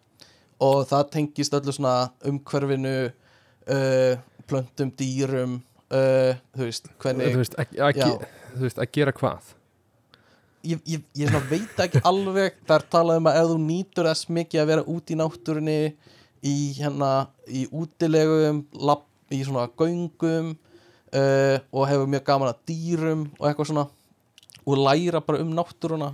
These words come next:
Speaker 1: þá ertu, hallastu svona að þessu.
Speaker 2: Já.
Speaker 1: Eh, veit ekki, ég hef, já, ég veit ekki. Ég hef gaman af þessu, ég veit ekkert hvort að ég er sterkur í náttúrugreind,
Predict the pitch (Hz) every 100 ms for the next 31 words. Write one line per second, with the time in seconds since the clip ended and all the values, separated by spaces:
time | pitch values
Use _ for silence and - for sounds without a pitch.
0 | - - 139 143 147 - 151 151 _ _
1 | _ _ _ - 151 160 - 147 151 151
2 | 151 151 - 147 _ _ - - - _
3 | _ - 123 117 110 - 156 - - -
4 | - - - - - - _ - 214 175
5 | 127 151 202 208 202 - 190 220 220 196
6 | - 180 175 120 - _ _ 131 147 -
7 | - 175 226 151 123 131 131 127 127 131
8 | 143 143 131 127 127 _ - - - -
9 | 165 - - 147 143 165 165 _ 156 175
10 | - 143 131 127 123 147 -